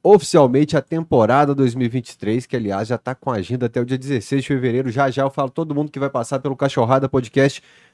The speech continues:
nos próximos dias. Ao meu lado, meu brother Pedrosa, que sempre tá assistindo a gente, dando moral,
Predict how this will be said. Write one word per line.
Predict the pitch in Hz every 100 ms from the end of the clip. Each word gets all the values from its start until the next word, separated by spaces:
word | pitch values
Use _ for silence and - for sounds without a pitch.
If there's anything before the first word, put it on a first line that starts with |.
| _
nos | 147 233 262 -
próximos | 185 180 - 170 101
dias. | 120 170 160
Ao | 175
meu | 180 147
lado, | 123 131 147 139 - _ -
meu | 156 139
brother | 120 147 147 139 120 _
Pedrosa, | 165 160 98 123 170 170 131
que | 113 - 143
sempre | - 180 -
tá | 165
assistindo | 165 139 - - 143
a | 113
gente, | 110 151 -
dando | 135 156
moral, | 151 120 113 131 156